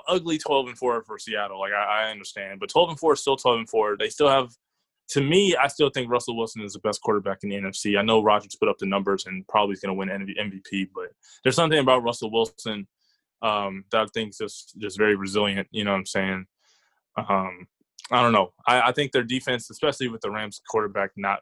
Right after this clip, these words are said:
really being there, whether it's Goff or not, I, I don't, I think, I don't see this game being super close. The only thing that makes it,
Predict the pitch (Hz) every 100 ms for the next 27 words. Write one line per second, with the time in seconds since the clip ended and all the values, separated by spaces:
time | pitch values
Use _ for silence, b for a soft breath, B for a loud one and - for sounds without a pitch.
0 | - 98 98 92 101 98 95 95 101 98
1 | 98 101 98 92 - 98 98 95 95 101
2 | 101 _ _ _ 101 110 110 113 113 -
3 | 117 - 120 110 123 - 113 104 104 98
4 | 95 101 95 95 - - 110 98 - 95
5 | 110 147 156 156 147 127 127 127 127